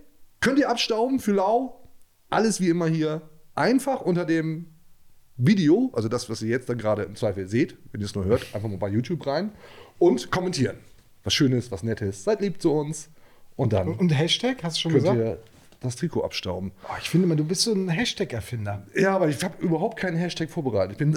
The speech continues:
Speaker 1: maximal schlecht vorbereitet, weil ich halt gedacht habe, der S V Werder Bremen gewinnt und die Welt ist heute einfach sehr viel besser, als sie das nun tatsächlich ist.
Speaker 2: Dann mach doch Hashtag alles wird gut.
Speaker 1: Alles wird gut. Hashtag alles wird gut. Wahnsinnig kreativer Hashtag.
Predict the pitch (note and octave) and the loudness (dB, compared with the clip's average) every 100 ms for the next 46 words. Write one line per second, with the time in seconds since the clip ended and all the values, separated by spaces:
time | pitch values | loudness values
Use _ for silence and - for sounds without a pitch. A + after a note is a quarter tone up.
0 | E3+ E3+ C4+ - C4+ A3 F#3+ F#3+ - F3+ | 2 0 0 0 2 2 2 0 -2 0
1 | F3+ G3 - G#3 F#3+ C#3 C#3+ D#3+ F3 A#2 | 0 -2 0 2 4 2 2 0 -4 0
2 | D3+ E3+ - D#3+ D3+ B2+ D#3+ D#3+ C#3+ C#3 | 0 0 -2 -4 -2 0 0 -2 -4 -4
3 | B2 - C3+ C3+ C3 A#2+ C3 C#3+ B2 B2+ | -4 -6 -4 -2 -2 0 -2 0 -2 0
4 | D3+ A#2+ A#2 B2 B2+ G#2 - B2 A#2 A2+ | -2 -4 -8 -6 -6 -6 -6 -2 -2 -4
5 | A2+ B2 B2+ G2+ B2 G2 G#2+ G2+ G2+ - | -4 -2 -2 -4 -4 -6 -6 -10 -12 -10
6 | G#2 G2+ F#2+ F#2+ F2 F2+ - - _ D3 | -10 -10 -12 -14 -16 -18 -18 -20 _ 2
7 | F#3 E3 D3+ F3 - D#3 D3 D#3 C#3 C3+ | 4 2 0 0 -4 -2 -2 -2 -6 -6
8 | C#3 - - _ _ - - - _ G#3 | -8 -8 -20 _ _ -20 -20 -20 _ 2
9 | D4 D#4 C#4 C4+ D3+ F#2 A2 C4 - A#3 | 4 2 2 2 2 0 0 0 0 -2
10 | A3 A3 - F#3+ A3+ A#3+ A#3 - - B2+ | -2 -6 -2 2 4 2 0 -6 -8 0
11 | D#3+ F#3+ F#3+ - B2 A#2+ D3+ B3 C#4 - | 0 0 -4 -10 -2 2 6 6 4 -4
12 | - _ G#2 C#3 G3+ E3 D3 C#3+ - B2+ | -12 _ 2 4 4 2 0 -2 -6 -4
13 | A#2 A2+ G2 F#2+ F2 - | -2 -2 -6 -6 -10 -14